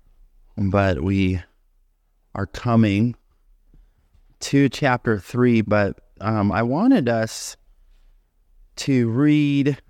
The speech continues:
that last verse there,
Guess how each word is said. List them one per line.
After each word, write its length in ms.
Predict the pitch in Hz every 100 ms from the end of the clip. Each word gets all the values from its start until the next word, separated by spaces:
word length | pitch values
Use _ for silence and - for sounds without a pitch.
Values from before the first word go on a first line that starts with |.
| - _ _
that 380 | 113 123 117 90
last 1000 | 107 117 131 143 151 147 - - - - _ _ - _ _ _ -
verse 680 | 107 117 127 123 123 - -
there, 560 | 117 110 104 104 113